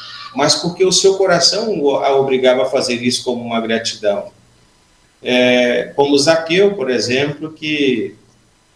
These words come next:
é, ao ouvir a palavra e a passar a amar a Deus, ele começa a doar aquilo que ele produz, que ele tem, a metade dos seus bens aos pobres.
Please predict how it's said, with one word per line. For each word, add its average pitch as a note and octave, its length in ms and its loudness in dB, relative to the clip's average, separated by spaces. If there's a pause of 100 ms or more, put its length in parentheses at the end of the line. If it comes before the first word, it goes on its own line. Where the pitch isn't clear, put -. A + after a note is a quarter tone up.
(220)
é, B2 400 2
ao C3 180 4
ouvir C3 280 2
a C3 80 -2
palavra C#3+ 840 0 (360)
e B2+ 180 2
a B2+ 300 2
passar C#3+ 640 0
a C#3 140 0
amar B2 340 0
a D#3 60 6
Deus, D3+ 720 -2 (240)
ele A#2+ 160 -10
começa C3+ 560 2
a D3+ 100 -2
doar C3+ 320 2
aquilo C#3+ 400 -4
que C#3+ 100 -4
ele C#3 560 -2 (300)
produz, E3 520 2
que - 100 -2
ele B2 160 4
tem, D3 260 2
a D3 60 0
metade C#3 320 2
dos - 100 -2
seus D3+ 160 -4
bens C#3 300 -4
aos - 160 -4
pobres. - 720 -8